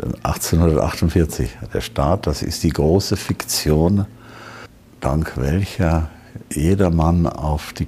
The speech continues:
auf jedermanns Kosten zu leben versucht. Also da, da ist auch diese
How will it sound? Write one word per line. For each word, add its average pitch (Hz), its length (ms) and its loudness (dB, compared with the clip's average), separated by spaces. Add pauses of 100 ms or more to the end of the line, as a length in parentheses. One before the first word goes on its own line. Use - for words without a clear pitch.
(140)
auf - 300 -2
jedermanns 80 560 4
Kosten - 560 -2 (340)
zu - 220 -6
leben 69 360 2
versucht. - 600 -6 (680)
Also 69 160 -4
da, 80 220 4
da 82 240 0
ist 95 160 2
auch - 200 2
diese 80 460 2